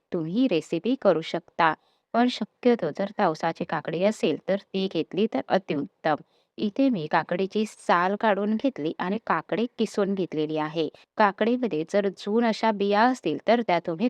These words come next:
काढून टाका. ज्या वाटीने आपण काकडीचा किस घेतला, त्याच वाटीने आपल्याला एक वाटी एवढं पाणी घालून घ्यायचं आहे. पाणी घालून आपल्याला हा काकडीचा किस शिजवून घ्यायचा आहे, चांगला मऊसूत असा. एक वाटी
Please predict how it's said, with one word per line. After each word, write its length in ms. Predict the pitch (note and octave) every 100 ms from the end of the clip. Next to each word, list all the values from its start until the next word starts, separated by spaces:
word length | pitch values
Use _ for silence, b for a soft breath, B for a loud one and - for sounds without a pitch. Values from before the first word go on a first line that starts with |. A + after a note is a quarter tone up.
| -
काढून 360 | G#3 E3 F3
टाका. 340 | E3 D#3+ D#3 D3+ _ _ _
ज्या 260 | - G#3+ B3+
वाटीने 400 | C4+ A#3+ B3+ C#4
आपण 280 | A#3 D#3+
काकडीचा 540 | E3+ F3 - F3 F3 F#3 -
किस 240 | F3 F3+ -
घेतला, 280 | B3+ - C#4+ -
त्याच 260 | G#3 A3 -
वाटीने 380 | A#3 G3 A3 B3
आपल्याला 340 | B3 D3+ D3 - -
एक 320 | B3 - -
वाटी 300 | G3 E3+ E3 -
एवढं 380 | F#3 D#3+ E3+ A3+ -
पाणी 280 | A3+ F#3
घालून 360 | F3+ E3+ D#3 D#3+
घ्यायचं 380 | D#3+ D#3+ D3+ D#3+
आहे. 280 | D#3 D#3 D3+ -
पाणी 340 | G3+ G3 G#3+ A3+
घालून 280 | C4 F#3+ E3
आपल्याला 500 | E3+ - A3+ A3+ D3+
हा 120 | D#3 F#3
काकडीचा 520 | G3 D3+ D#3 F3 - A#3+
किस 280 | - F#3 A#3+ _
शिजवून 540 | - F#3 D#3+ E3 D#3 D#3+
घ्यायचा 400 | D#3+ D3 - F#3
आहे, 100 | G3
चांगला 440 | - E3 E3 F3+
मऊसूत 600 | G3+ F3+ E3+ F#3 - A3 -
असा. 280 | - - D3 -
एक 140 | -
वाटी 280 | F#3+ D#3 F3+